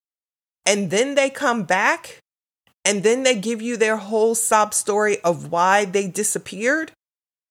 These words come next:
it's because they've been faking the funk. And then they have to try to navigate trying to get you to see the real person that they are.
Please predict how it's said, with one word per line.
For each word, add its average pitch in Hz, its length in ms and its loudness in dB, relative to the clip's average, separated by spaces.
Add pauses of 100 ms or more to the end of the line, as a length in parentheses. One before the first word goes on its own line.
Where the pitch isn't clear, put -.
(220)
it's 277 220 2
because 269 580 2
they've 233 160 2
been 233 140 2
faking 208 420 -2
the 190 80 -2
funk. - 480 -4 (720)
And 214 380 2
then 247 440 4
they 220 200 4
have 220 480 -2
to 208 180 -6
try 190 800 2
to 190 280 -4
navigate 180 1000 -2 (500)
trying 277 440 2
to 254 140 -4
get 240 340 -4
you 240 140 -4
to 233 180 -4
see 240 500 -2
the 185 220 -2
real 214 640 0 (720)
person 202 460 0
that 160 180 2
they 160 140 4
are. - 440 0